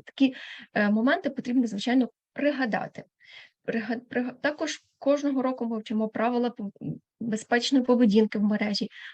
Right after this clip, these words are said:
Ось це все, е, пригадуємо перед вивченням тем. Е, якими способами це зробити? Ну, способів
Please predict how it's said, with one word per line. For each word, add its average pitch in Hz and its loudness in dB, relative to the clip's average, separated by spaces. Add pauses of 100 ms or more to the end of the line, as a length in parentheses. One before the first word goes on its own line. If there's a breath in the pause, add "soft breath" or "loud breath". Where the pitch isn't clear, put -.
(120)
Ось 370 -6
це 262 -2
все, 285 -2 (340 loud breath)
е, 214 6
пригадуємо 269 6
перед 233 6
вивченням 208 0
тем. - -4 (1080 loud breath)
Е, 233 6
якими 294 2
способами 311 4
це 247 2
зробити? 208 2 (260)
Ну, 285 -8
способів 277 0